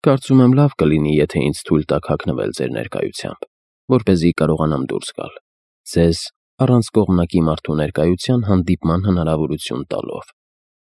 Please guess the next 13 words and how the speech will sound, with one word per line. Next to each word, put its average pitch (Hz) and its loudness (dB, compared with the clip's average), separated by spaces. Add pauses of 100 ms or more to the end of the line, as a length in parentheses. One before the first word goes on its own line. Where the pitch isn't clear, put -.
(200)
ասացի - -2
ես։ 50 -10 (1200)
"Ես 87 6
ձեզնից 82 0
հենց 71 -2
այդ 64 0
էլ 80 2
ուզում 90 -2
էի", - -8 (560)
ասաց 139 0
նա 107 4
շատ - -2
քաղաքավարի։ - -6